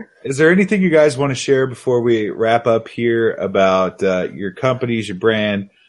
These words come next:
um, anything you want our listeners to know? Rocky, they're pretty familiar with you, uh, with the times that you, you've been on the show.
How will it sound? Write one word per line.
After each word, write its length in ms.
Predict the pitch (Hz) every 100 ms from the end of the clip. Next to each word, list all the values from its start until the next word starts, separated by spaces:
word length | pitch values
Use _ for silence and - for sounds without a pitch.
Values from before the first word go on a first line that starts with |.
| _ _
um, 560 | - 92 87 85 73 - -
anything 360 | 117 131 135 123
you 140 | 110
want 420 | 98 104 104 104 -
our 160 | 101
listeners 500 | 98 98 - 95 92
to 100 | -
know? 120 | 95
Rocky, 360 | 95 101 107 107
they're 100 | 101
pretty 220 | - 120
familiar 420 | 113 107 101 104 98
with 240 | 95 -
you, 460 | 107 107 107 107 - _ _ _
uh, 180 | - 92
with 140 | 92 -
the 60 |
times 300 | - 104 98
that 140 | 98 -
you, 120 | 101
you've 300 | 95 104 101
been 180 | 98 98
on 200 | 95 92
the 60 | 90
show. 520 | - 98 92 90